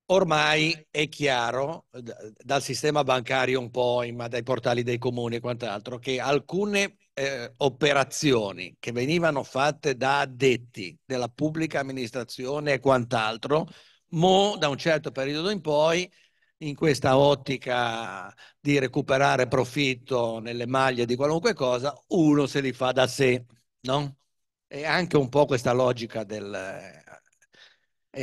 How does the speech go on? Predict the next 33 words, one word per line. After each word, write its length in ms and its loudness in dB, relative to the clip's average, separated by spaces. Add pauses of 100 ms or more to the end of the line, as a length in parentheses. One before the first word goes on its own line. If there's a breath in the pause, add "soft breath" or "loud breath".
è 180 -8
anda-, 340 -2
è, 200 -10
è 160 -6
andare 360 2
un 80 2
po' 160 2
in 60 -2
questa 200 0
direzione, 600 0
cioè 160 -10
tu 120 -6
te 100 -2
li 60 2
fai 160 2
da 100 0
sé, 180 4
quindi 200 -2
diventi 340 -4
compartecipe 720 0
del 140 4
lavoro, 640 4
del 140 0
lavoro 420 -2
che 100 -10
si 140 -8
faceva. 380 -2 (500 soft breath)
Quindi 480 6
da 120 6
lì, 460 2 (220)
sì, 320 0
si 160 -2
può, 380 4